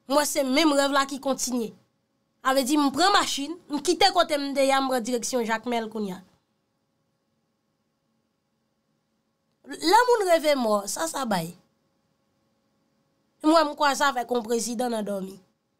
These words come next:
Un président, me dit président comme ça. Et mon cher, grand pile bail pour nous parler, oui. Grand pile bail pour nous parler.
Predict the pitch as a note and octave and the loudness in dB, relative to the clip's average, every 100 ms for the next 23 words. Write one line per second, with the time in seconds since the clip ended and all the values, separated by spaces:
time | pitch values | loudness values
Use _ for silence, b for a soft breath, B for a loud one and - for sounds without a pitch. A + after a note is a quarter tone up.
0 | _ _ _ _ _ _ A3+ G#3+ A#3 A3+ | _ _ _ _ _ _ -10 0 2 2
1 | A3+ F#3 G#3 G#3 G#3 G#3+ G3 F3 G3 B3 | -2 -2 0 0 -2 -4 -4 -4 0 0
2 | B3+ B3 - C4 B3 - b b b b | 2 0 0 0 0 -4 b b b b
3 | b _ G3+ G3+ G3 G3 F#3+ - - - | b _ -8 -4 -4 -4 -8 -12 -18 -10
4 | A3 C4+ D4+ C#4 F4 F4 E4 E4 D#4 E4 | -2 0 0 0 0 0 2 2 2 0
5 | D#4+ D#4+ D#4+ E4+ - _ _ _ _ _ | 2 2 2 0 -4 _ _ _ _ _
6 | G3+ G#3+ C#4+ D#4 D4 C#4+ D4 D4 D4 C#4+ | -12 -8 -8 -4 -2 -2 -4 -6 -4 -4
7 | C#4+ | -6